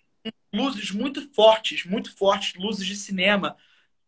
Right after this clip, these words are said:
é, todas apontadas assim pra um painel. E aí a ideia era pegar um senador vindo, ou até mesmo um deputado, pegava e, e entrevistava essa pessoa. E a ideia era fazer essa pessoa ficar o maior tempo possível embaixo da luz pra que elas começassem a suar.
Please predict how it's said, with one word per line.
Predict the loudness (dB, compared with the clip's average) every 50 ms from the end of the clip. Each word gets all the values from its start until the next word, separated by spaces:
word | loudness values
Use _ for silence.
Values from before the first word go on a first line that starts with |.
| _ _
é, | -2 0 0 2 2 2 0 -2 -4 -6
todas | -6 -2 -2 -2 -2 -2 -4
apontadas | -4 -2 -2 -4 -6 -6 -2 -2 -2 0 -2 -4 -6 -10
assim | -12 -12 -12 -14 -16
pra | -14 -14
um | -12 -4
painel. | -4 -4 -2 0 2 4 4 4 4 0 _ _ _
E | -12 -6 -4
aí | -2 -2 -2 0 -2 -2
a |
ideia | -4 -2 -2 -2
era | -2 -2
pegar | -4 -4 -4 -4 -4 -6
um | -8
senador | -8 -8 -8 -8 -6 -6 -8 -10 -10
vindo, | -8 -6 -6 -6 -6 -10 _ -20 -20 _ -10
ou | -8 -2
até | -2 0
mesmo | 0 0 -4 -4 -6
um |
deputado, | -6 -6 -6 -2 2 4 4 4 4 2 -2
pegava | -6 -4 -2 0 2 2 2 0 -2
e, | -8 -8 -14 -16 -14
e | -14
entrevistava | -12 -6 0 0 0 0 0 2 0 0 0 0
essa | -6 -8
pessoa. | -8 -8 -12 -10 -6 -4 -4 -4 -4 -8 _ _ _ _ _ -20 -20 -20 -20 -20 _ 2
E | 4 6
a | 6 6
ideia | 4 4 0 2 2 2
era | 0 -2
fazer | -4 -4 -4 -4 -2 -2 -4
essa | -6 -6 -8 -12
pessoa | -12 -12 -12 -12 -12
ficar | -8 -4 -4 -4
o | -2 -2
maior | -4 -4 -2 0 0 0 0 -2 -4
tempo | -6 -8 -8 -8
possível | -12 -14 -16 -14 -8 -4 -4 -4
embaixo | -4 0 2 2 2 2 2
da | 0 0 0
luz | 0 -2 -8 -8 -8 -8 -8 _ _ _ -4
pra | -4 -2
que | -2 -2
elas | -4 -4
começassem | -4 -4 -6 -6 -4 0 -2 -2 -2 -2 -8
a | -10
suar. | -8 -8 -8 -6 0 2 2 2 2 -2